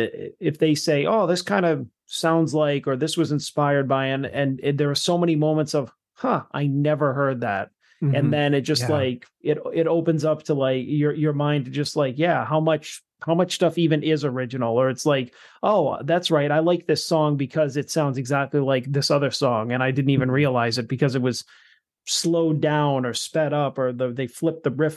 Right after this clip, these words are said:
Speaker 1: backwards, or who, who even knows?" You know what I mean?
Speaker 2: Right. Well, I think there's, there's one thing for a creative artist to be inspired by something and turn it into their own thing versus somebody who just blatantly rips somebody else off and says, "Yeah, I wrote that riff."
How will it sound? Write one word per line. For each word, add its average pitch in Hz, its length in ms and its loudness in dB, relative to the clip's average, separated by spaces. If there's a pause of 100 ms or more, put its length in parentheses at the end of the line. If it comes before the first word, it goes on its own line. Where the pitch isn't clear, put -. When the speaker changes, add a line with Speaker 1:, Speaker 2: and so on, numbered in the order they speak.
Speaker 1:
backwards, 131 680 0
or 113 160 0
who, 139 340 0 (100)
who 156 140 2
even 135 240 2
knows?" 113 420 -2
You 127 60 0
know 120 80 2
what 120 100 4
I 123 60 2
mean? 147 320 2 (300)
Speaker 2:
Right. 123 440 0 (160)
Well, 247 120 2
I 220 120 0
think 247 220 0
there's, 175 240 0
there's 143 340 0
one 160 280 0
thing 131 280 0
for 120 400 0
a 139 100 0
creative 135 600 2
artist 117 400 0
to 139 80 0
be 117 180 2
inspired 123 640 0
by 113 200 0
something 117 420 -2
and 113 100 0
turn 127 240 0
it 117 140 0
into 120 240 0
their 110 240 0
own 110 220 -2
thing 117 500 0 (320)
versus 143 480 0
somebody 139 420 2
who 123 160 2
just 120 340 -2
blatantly 123 500 0
rips 117 360 0
somebody 117 440 0
else 104 260 0
off 117 380 0
and 117 120 -4
says, 117 460 -2
"Yeah, 175 140 2
I 147 80 0
wrote 120 240 0
that 110 160 -2
riff." - 220 -6